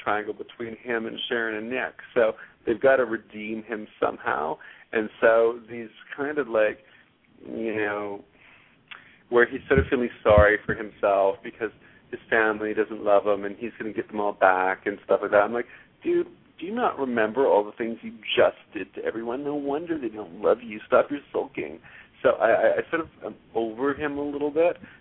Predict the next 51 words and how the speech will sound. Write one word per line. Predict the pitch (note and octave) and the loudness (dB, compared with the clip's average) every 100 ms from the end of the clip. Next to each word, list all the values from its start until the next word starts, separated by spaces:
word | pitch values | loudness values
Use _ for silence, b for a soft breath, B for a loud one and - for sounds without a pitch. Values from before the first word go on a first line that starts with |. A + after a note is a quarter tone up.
| _ | _
So | - | 2
I | B2+ | 2
think | - G#3+ | 2 -6
when | - C#3 - - | -6 -8 -10 -4
Skye's | A2 A2 A2+ | -2 -2 -4
on | A2 G2 F#2 | -4 -4 -4
with | F#2 | -8
him, | - G#2 D2 - B B - | -8 -10 -8 -10 B B -14
I | F2+ | -10
might, | G2+ C3 | -2 -2
I | - - | -2 -6
just | D3+ - | -4 2
go | B2 | 4
right | A2 G2 - | 4 2 0
to | A2+ | -4
her. | G#2+ A2+ | 0 0
I'm | F#2 G2+ | 2 0
more | G#2+ A2+ G#2+ | 0 -4 -6
interested | - A2 G#2+ - G#2+ | -4 -6 -6 -8 -8
in | G2+ | -6
what | F#2 D#2+ | -8 -8
she's | - A2 - | -12 -12 -2
doing. | F#2+ | -2
I | E2 F2 | 2 2
love | G#2+ G#2+ A2+ | 6 6 6
that | A#2 - | 0 -6
she's | - - | -14 -16
sleeping | F#2 F#2+ G2 | -14 -14 -14
with | F#2+ F#2 | -14 -10
Jack. | - B1+ C2+ | -2 -2 0
I | C#2 | -2
love | E2 F#2 G2 A2 A2+ | -2 4 4 4 2
that | F2+ - | 0 -2
scene | G#2+ G#2 | -10 -8
where | F2+ - - | -8 -8 -10
she | C#2 | -2
got | D#2 - B B - | 0 -2 B B -4
caught | - A2+ A2+ | 2 4 2
in | A2 | -4
an | G#2 | -8
elevator | G2+ F#2 G2 F2+ C2 - | -10 -10 -8 -8 -10 -12
with, | - F2 - | -16 -16 -14
with | F#2+ G2+ | -14 -12
Victor. | - F2+ - D2+ | -8 -8 -4 -4
I | |
love | F#2+ G#2+ G2+ - | -2 0 -2 -2
finding | A2 D#2+ F#2+ | -6 -4 -8
out | D2 - | -10 -12
more | E2 F2+ | -12 -10
about | - C#2 - | -8 -8 -10
her. | A2+ B2 | -8 -6